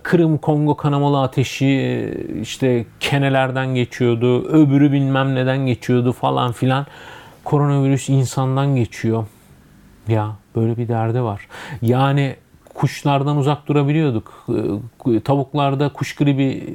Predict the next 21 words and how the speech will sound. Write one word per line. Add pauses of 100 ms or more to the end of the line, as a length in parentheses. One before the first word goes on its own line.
gözlemlendi
dendiğinde (320)
tavuğa
tövbe
ederek, (520)
e, (400)
ve
tavuk
endüstrisini
çökertme
noktasına
getirerek (380)
kendimizi
hastalıktan, (380)
e, (140)
muaf
tuttuğumuzu
sanabiliyorduk
en
azından. (1600)
Koronavirüste